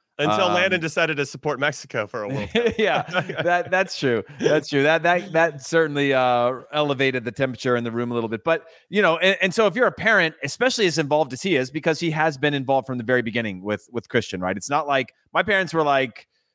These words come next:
Speaker 2: didn't know anything about anything until all of a sudden I was on T V and they're like, "Look what we did." Uh,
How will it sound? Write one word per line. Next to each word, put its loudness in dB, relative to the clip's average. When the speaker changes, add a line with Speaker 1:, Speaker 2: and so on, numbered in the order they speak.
Speaker 2:
didn't 2
know 6
anything 4
about 4
anything 0
until 0
all 6
of 2
a -8
sudden 0
I 2
was 0
on 0
T -6
V 0
and 0
they're 0
like, -2
"Look 0
what -2
we -2
did." 0
Uh, 2